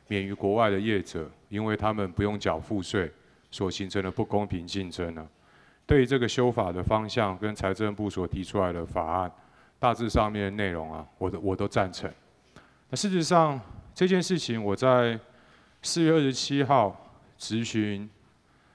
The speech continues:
前财政部长的时候，我那个时候对于财政部所提出来的报告，我事实上是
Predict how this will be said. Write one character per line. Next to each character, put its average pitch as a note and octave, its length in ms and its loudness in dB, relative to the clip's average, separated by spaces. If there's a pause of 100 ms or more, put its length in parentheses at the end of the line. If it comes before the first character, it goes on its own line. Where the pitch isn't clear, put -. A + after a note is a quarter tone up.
(220)
前 G#2+ 520 0
财 A2 180 -2
政 A#2+ 180 0
部 A#2 140 0
长 F2 240 -2
的 E2+ 60 -8
时 F2+ 200 -8
候， F2 300 -2 (120)
我 G2+ 100 -6
那 D3 80 -2
个 E3 60 4
时 D3+ 120 -2
候 C3+ 140 0
对 C3 180 4
于 A2+ 60 0
财 G#2 180 0
政 B2 240 0
部 A#2+ 140 0
所 F2+ 180 -6
提 F#2+ 160 -8
出 A2 160 -6
来 G2+ 100 2
的 F#2+ 80 0
报 G2 240 0
告， F#2 280 0
我 F2+ 120 -8
事 A#2 160 -8
实 G#2+ 80 -2
上 G2 300 -4
是 G2 320 -4